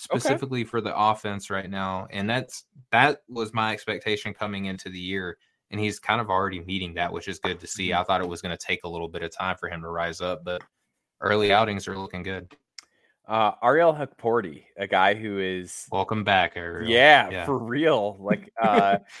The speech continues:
Speaker 1: out, out of Germany, um, playing in the N B L, uh, had, like, a, a decent year there two years ago, and then barely played last year 'cause of injury. And it was like, "Oh yeah, he's, he's back." And I think I'm just like, "Oh yeah, you know, all right,
Speaker 2: Yeah.
Speaker 1: Hukporti, uh, here we go again."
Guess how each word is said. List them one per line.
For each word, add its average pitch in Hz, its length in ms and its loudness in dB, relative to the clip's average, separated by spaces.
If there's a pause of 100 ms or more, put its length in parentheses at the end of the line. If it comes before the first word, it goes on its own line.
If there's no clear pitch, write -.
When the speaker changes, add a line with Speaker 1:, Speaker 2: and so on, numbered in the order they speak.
(320)
Speaker 1:
out, 127 280 8
out 135 160 6
of 139 100 -2
Germany, 127 600 -8 (400)
um, 95 480 -2 (100)
playing 123 280 -8
in 123 80 -8
the 117 140 -8
N 120 160 -8
B 110 160 -6
L, 113 440 0 (360)
uh, 87 380 -6 (720)
had, 131 240 2
like, 135 160 -4
a, 113 60 -8 (140)
a 95 100 -6 (220)
decent 104 380 -10 (180)
year 113 180 -4
there 117 200 -2
two 113 180 -12
years 107 300 -8
ago, 117 260 -2
and 107 100 -6
then 95 260 -8 (180)
barely 95 280 -4
played 92 200 -6
last 107 260 -2
year 107 80 -12
'cause 90 140 -20
of 92 60 -14
injury. 104 380 -6
And 92 80 -8
it 95 40 -10
was 95 140 -14
like, 107 100 -12
"Oh 156 60 -6
yeah, 165 200 -2
he's, 151 240 -10
he's 127 260 -8
back." 80 380 -8
And 92 100 -4
I 87 40 -4
think 101 140 -6
I'm 92 140 -8
just - 160 -16
like, 101 120 -8
"Oh 117 120 2
yeah, 98 260 2
you 104 220 -10 (120)
know, 98 320 -18 (400)
all 87 140 -12
right, 107 240 -4 (200)
Speaker 2:
Yeah. 95 100 -6
Speaker 1:
Hukporti, 104 420 -4
uh, 92 180 -2
here 98 160 -6
we 110 100 -6
go 110 120 -2
again." 113 260 -4